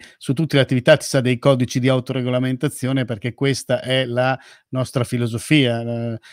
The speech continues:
come dire, la montagna va rispettata, vanno rispettati i, i pedoni, nulla è di nostra proprietà e tutto va rispettato, le cose vanno fatte con grande, con grande,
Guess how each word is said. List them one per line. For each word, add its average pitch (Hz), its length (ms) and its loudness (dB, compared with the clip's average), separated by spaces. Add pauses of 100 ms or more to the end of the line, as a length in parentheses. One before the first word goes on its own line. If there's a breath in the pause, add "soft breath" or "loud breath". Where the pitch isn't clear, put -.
(160 soft breath)
come 123 160 -4
dire, 120 260 0
la 120 120 -2
montagna 123 580 0
va 123 120 2
rispettata, 135 760 0
vanno 113 140 -4
rispettati 123 540 -6
i, 131 180 -6
i 120 60 -4
pedoni, 135 460 0
nulla 135 560 8
è 131 80 4
di 117 120 -2
nostra 127 320 -2
proprietà 131 400 -2
e 120 60 0
tutto 120 340 -12
va 110 200 -6 (380 soft breath)
rispettato, 131 600 0
le 117 180 -2
cose 123 220 0
vanno 117 200 0
fatte 117 440 -4
con 117 320 -8
grande, 117 580 -4 (340 loud breath)
con 120 220 -2
grande, 117 960 2